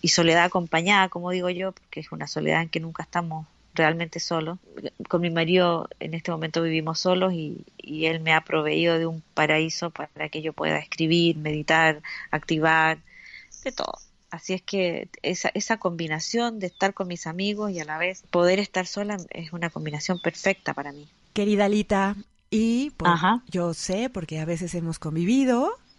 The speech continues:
Speaker 2: gratamente,
Speaker 1: <laughs>
Speaker 2: y me encanta cada vez que me dices, "Brenda, una botella de vino tinto", yo, "Claro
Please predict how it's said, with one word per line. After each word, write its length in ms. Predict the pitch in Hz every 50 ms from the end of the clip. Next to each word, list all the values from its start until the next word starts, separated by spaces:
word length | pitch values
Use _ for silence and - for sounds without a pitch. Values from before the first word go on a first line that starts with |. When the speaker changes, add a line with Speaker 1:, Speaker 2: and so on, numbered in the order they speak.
| _ _ -
Speaker 2:
gratamente, 760 | 170 165 156 151 160 160 165 165 170 208 196 175 165 160 160
Speaker 1:
<laughs> 440 | 156 156 156 156 160 156 151 - -
Speaker 2:
y 120 | 196 202 175
me 80 | 175
encanta 400 | 175 175 165 190 190 175 196 185
cada 160 | - 190 180
vez 140 | 175 180 175
que 80 | - 180
me 80 | 175
dices, 260 | 165 156 151 156 151 160
"Brenda, 440 | 175 202 226 220 220 233 247 - -
una 220 | - 196 196 196 196
botella 340 | 180 175 - 190 185 190 185
de 80 | 180
vino 220 | 175 180 180 175 165
tinto", 440 | - 180 185 175 - 220 233 226 - -
yo, 180 | - - 143 - -
"Claro 340 | - 131 135 147 160 -